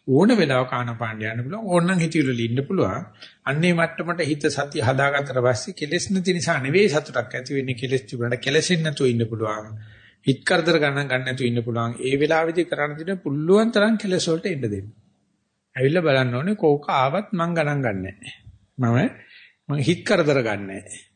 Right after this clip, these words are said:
ආනේ ගතිය ආවට පස්සේ ඒ යෝගාවචරයට මේ කෙලෙසින් වලින් කෙලසෙන්නේ නැති ස්පර්ශාවට ස්පර්ශ නොකරන සද්දාවට ඇහෙන්නේ නැති රූප තිබුණාට ඇස් තිබුණාට පේන්නේ නැතුව වගේ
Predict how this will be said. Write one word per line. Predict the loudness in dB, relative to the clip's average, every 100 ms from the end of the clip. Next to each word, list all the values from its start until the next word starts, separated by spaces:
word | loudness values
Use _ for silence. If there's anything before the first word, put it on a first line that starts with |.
| _
ආනේ | -2 0 0 0 0
ගතිය | 0 0 0
ආවට | 2 0
පස්සේ | 0 -2 0 -2 -2 -4 -10 -20 -10
ඒ | 0 2
යෝගාවචරයට | 4 4 2 0 -2 -2 0 0 0 0 0 -4 -8
මේ | -6 -4 -6 -8
කෙලෙසින් | -2 0 0 0 -2 -2
වලින් | -2 -2 -2
කෙලසෙන්නේ | 0 0 2 0 2
නැති | 0 -2 -6 -10 _ _ -20 _
ස්පර්ශාවට | 0 0 0 0 0 0 0 -2 0 -2
ස්පර්ශ | -4 -2 0 0 2
නොකරන | 0 0 0 -2 -4 -14 _ _ _ _
සද්දාවට | -2 0 0 0 2 4 4 2 0 -2 -10 -20 _ _ -4
ඇහෙන්නේ | 0 2 2 2
නැති | 2 2 -2 -4 -10 -20 -20 _ 0
රූප | 2 2 0
තිබුණාට | 0 0 0 0 0
ඇස් | -2 -2
තිබුණාට | -6 -4 -4 -6 -4
පේන්නේ | -4 -2 0 2
නැතුව | 2 4 4 4
වගේ | 2 -2